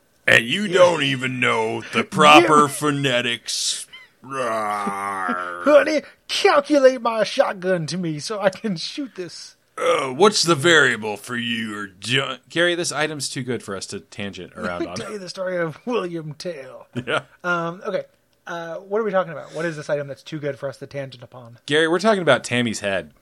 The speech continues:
Speaker 2: Oh, baby.
Speaker 1: Oh, boy.
Speaker 2: Oh, baby. Um, do you remember back in the, this didn't used to actually be very good.
Speaker 1: Mm-hmm.
Speaker 2: This was, uh, back in the bad old days of regular Isaac. This did not have, uh, the damage multiplier on top of it.
Speaker 1: Mm-hmm.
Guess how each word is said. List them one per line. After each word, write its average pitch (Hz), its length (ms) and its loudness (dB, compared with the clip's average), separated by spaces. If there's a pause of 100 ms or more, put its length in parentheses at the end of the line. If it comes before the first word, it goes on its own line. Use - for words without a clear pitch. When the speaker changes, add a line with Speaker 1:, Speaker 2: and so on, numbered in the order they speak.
(540)
Speaker 2:
Oh, 151 180 -4
baby. 135 600 -12
Speaker 1:
Oh, 104 200 -10
boy. 98 320 0
Speaker 2:
Oh, 262 260 -10 (240)
baby. 220 400 -16 (600)
Um, 208 340 -6 (120)
do 160 100 -8
you 339 140 -2
remember 196 340 -2
back 165 220 -4
in 165 80 -6
the, 151 260 -4
this 190 180 -4
didn't 269 220 -6
used 208 180 -8
to 208 80 0
actually 170 280 -4
be 147 120 -4
very 131 200 -4
good. 143 420 -6
Speaker 1:
Mm-hmm. 175 200 0 (600)
Speaker 2:
This 156 240 -4
was, 165 180 0
uh, 147 180 4
back 170 220 0
in 208 60 -2
the 165 100 2
bad 175 240 2
old 131 180 0
days 131 360 -8
of 131 280 -8
regular 139 300 0
Isaac. 147 380 -4 (440)
This 170 180 -4
did 180 120 -4
not 170 180 -4
have, 160 440 -4
uh, 135 500 -10 (260)
the 143 140 -4
damage 143 380 -2
multiplier - 600 -14 (440)
on 135 140 -8
top 127 200 -10
of 135 100 -14
it. - 200 -12
Speaker 1:
Mm-hmm. 127 240 -2